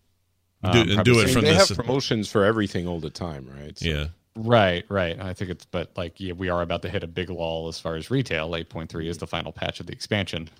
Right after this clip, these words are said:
Speaker 1: Do you think it's, uh,
Speaker 2: So
Speaker 1: like, let's do it from the angle of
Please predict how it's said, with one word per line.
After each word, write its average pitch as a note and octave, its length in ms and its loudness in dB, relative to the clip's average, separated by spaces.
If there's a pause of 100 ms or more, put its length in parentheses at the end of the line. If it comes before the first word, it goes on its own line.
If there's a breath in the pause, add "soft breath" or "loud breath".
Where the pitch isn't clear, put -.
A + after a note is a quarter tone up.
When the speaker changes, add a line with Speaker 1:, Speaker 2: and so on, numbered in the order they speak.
(460)
Speaker 1:
Do A2 60 2
you A2 60 6
think G#2 160 4
it's, G2 160 2
uh, D#2+ 340 2
Speaker 2:
So - 140 -18
Speaker 1:
like, F2 480 -6
let's G2+ 180 -4
do G#2 120 0
it G2+ 60 -2
from G2+ 140 -2
the F2 120 2
angle G2 380 0
of D#2+ 260 -8